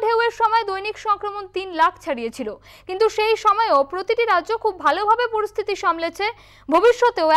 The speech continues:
একই কৌশল মেনে কাজ করতে হবে, তবেই পরিস্থিতি নিয়ন্ত্রণে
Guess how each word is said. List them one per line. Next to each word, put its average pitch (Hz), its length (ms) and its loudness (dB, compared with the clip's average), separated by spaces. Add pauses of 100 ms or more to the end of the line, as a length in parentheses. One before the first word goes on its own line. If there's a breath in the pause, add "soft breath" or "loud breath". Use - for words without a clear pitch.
একই 440 180 0
কৌশল 415 400 0
মেনে 349 200 -8
কাজ 302 180 2 (120)
করতে 320 200 -6
হবে, 311 260 0
তবেই 311 460 0
পরিস্থিতি 339 580 -6
নিয়ন্ত্রণে 320 600 -6